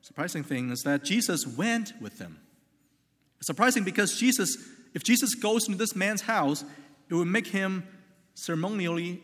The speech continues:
unclean. Now, Jesus willing to go even, even though it would be a sacrifice for him. And Jesus didn't ask any questions, any details. You know, what does this man have?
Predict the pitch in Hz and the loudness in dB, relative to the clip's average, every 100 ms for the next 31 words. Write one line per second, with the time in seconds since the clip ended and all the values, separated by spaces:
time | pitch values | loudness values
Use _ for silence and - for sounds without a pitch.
0 | - 131 143 233 208 113 - - - _ | -8 -6 -4 -4 -4 -6 -12 -20 -20 _
1 | _ _ _ _ _ _ _ _ - 135 | _ _ _ _ _ _ _ _ -10 -4
2 | 180 208 226 147 180 247 233 180 190 196 | -2 -2 -2 0 2 2 0 -2 -2 -2
3 | 214 220 185 143 - - - - _ _ | 0 0 -2 -6 -12 -20 -20 -20 _ _
4 | _ _ 202 226 202 196 202 180 170 - | _ _ 0 2 4 4 2 2 -2 -6
5 | - 160 147 220 226 147 - 98 - 101 | -4 -2 0 -2 -4 -8 -8 -10 -10 -12
6 | 90 80 - _ _ _ _ _ _ _ | -14 -16 -20 _ _ _ _ _ _ _
7 | _ _ _ _ _ _ _ _ _ 127 | _ _ _ _ _ _ _ _ _ -6
8 | 123 202 - 208 - 151 156 170 160 - | -4 -4 -2 -4 -2 -6 -4 -6 -8 -10
9 | - - 160 151 - 98 139 139 147 156 | -20 -12 -8 -6 -8 -8 -6 -6 -6 -10
10 | 101 80 78 - _ - _ - 104 101 | -12 -14 -16 -16 _ -20 _ -20 -14 -6
11 | 135 147 165 170 175 196 170 - - | -4 -4 -4 -4 -4 -6 -8 -12 -20